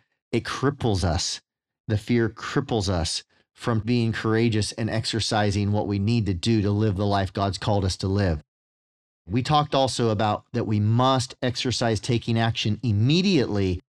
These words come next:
doing the thing we already know we need to do. Now, if we don't have wisdom or direction, we don't know what we need to do, that's a different story. But when we know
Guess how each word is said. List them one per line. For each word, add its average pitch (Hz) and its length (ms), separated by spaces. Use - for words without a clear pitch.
doing 165 280
the 165 100
thing 156 280
we 135 180
already 139 260
know 135 260
we 117 140
need 113 220
to 95 80
do. 90 360
Now, 120 140
if 110 100
we 151 60
don't 170 160
have 147 140
wisdom 131 400
or 113 60
direction, 120 440
we 107 100
don't 117 180
know 117 260
what 113 240
we 113 100
need 107 120
to 101 60
do, 104 200
that's 107 400
a 104 120
different 101 280
story. 104 320
But 151 120
when 156 100
we 143 140
know 135 420